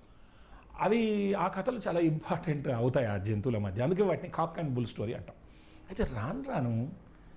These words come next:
చరిత్రలో అసలు ఈసప్ అనే వ్యక్తి అసలు జీవించాడా, నిజంగా ఆ మనిషి ఉన్నాడా, బతికాడా, అసలు లేనే లేడు, ఆధారాలే లేవు ఎక్కడ. అందుకు చాలామంది ఏమంటారంటే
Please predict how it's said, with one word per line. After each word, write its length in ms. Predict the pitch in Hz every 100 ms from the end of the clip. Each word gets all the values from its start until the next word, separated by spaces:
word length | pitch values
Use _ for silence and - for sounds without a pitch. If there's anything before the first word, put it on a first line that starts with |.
| - - -
చరిత్రలో 640 | 151 147 175 143 110 131 - 180
అసలు 220 | 202 220
ఈసప్ 680 | 139 175 240 - 247 - 202
అనే 180 | 185
వ్యక్తి 460 | 143 131 - - 196
అసలు 220 | 127 123
జీవించాడా, 920 | 95 110 123 120 110 113 107 107 107 - - - - - - -
నిజంగా 380 | 131 131 139 120
ఆ 40 |
మనిషి 340 | 110 113 104 123
ఉన్నాడా, 380 | 113 110 104
బతికాడా, 500 | 104 104 110 113 101
అసలు 200 | 101 120
లేనే 240 | 113 123 127
లేడు, 380 | 113 107 104 104 - - -
ఆధారాలే 540 | 156 160 165 165 156 165
లేవు 220 | 123 107
ఎక్కడ. 220 | 90 107 - - - - - - - - - -
అందుకు 200 | 190 180 131
చాలామంది 440 | 123 170 165 143
ఏమంటారంటే 760 | 127 147 123 107 95 143 196